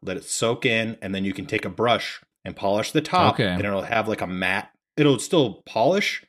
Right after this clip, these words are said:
Speaker 1: but it's more matte colored.
Speaker 2: Okay.
Speaker 1: Yes.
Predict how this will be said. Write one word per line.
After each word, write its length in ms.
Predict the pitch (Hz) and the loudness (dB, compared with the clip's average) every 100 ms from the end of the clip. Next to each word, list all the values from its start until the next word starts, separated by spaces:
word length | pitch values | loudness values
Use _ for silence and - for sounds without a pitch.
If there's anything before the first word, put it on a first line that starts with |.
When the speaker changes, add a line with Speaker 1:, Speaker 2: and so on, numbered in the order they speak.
| _ | _
Speaker 1:
but 100 | - | -8
it's 100 | 98 | -4
more 180 | 107 104 | 0 0
matte 460 | 92 90 90 85 - - | 0 -2 -4 -6 -12 -10
colored. 400 | 101 85 78 - _ _ _ | -8 -6 -8 -16 _ _ _
Speaker 2:
Okay. 400 | - 98 - 76 71 _ _ _ | -6 -6 -6 -12 -12 _ _ _
Speaker 1:
Yes. 800 | 101 98 82 - - - - | -4 -4 -4 -8 -8 -10 -12